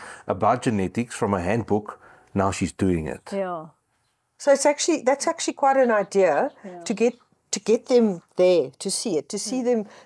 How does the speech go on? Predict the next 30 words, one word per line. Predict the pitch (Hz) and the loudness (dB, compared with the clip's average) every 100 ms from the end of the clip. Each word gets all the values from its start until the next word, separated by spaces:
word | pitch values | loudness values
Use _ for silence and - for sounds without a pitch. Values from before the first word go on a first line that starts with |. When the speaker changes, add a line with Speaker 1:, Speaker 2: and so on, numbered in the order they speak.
| - | -4
Speaker 3:
the | - | 0
embryo | 214 208 208 190 | 0 2 2 2
rescue, | 180 165 - 160 | 2 -2 -6 -8
to | - | -6
s-, | 196 - | -6 -2
let, | 185 180 | -2 0
for | 196 | 0
them | 196 190 | 2 2
see | 220 220 269 | 2 2 2
Speaker 2:
Yes. | 220 | 2
Speaker 3:
all | 214 196 | 2 2
of | 170 | 2
that | 147 - | -2 -2
stuff, | 247 285 | 2 2
Speaker 2:
Yes. | 220 175 - - - | 2 -4 -16 -20 -6
Speaker 3:
for | 220 | 0
them | 226 | 0
to | 220 | 0
go, | 214 214 208 190 _ _ _ _ _ | -2 -2 -2 -6 _ _ _ _ _
Speaker 2:
Yes, | 202 233 233 196 - | -2 0 0 -4 -2
to | 226 208 | 2 4
Speaker 3:
"Wow." | 196 160 - - | 4 2 2 -10
<laughs> | - | -6
Speaker 2:
exact-, | 160 240 226 247 - - 262 | -2 4 4 4 -2 -6 -6
my, | 214 226 233 233 | -2 0 0 0
so | - 254 247 233 - | 0 2 4 2 0
in | 254 233 | -4 -2
two | 254 | 0
thousand | 247 254 277 | 0 2 -2
sixteen, | 226 233 - - 170 170 196 | -2 -8 -12 -8 -4 -4 -6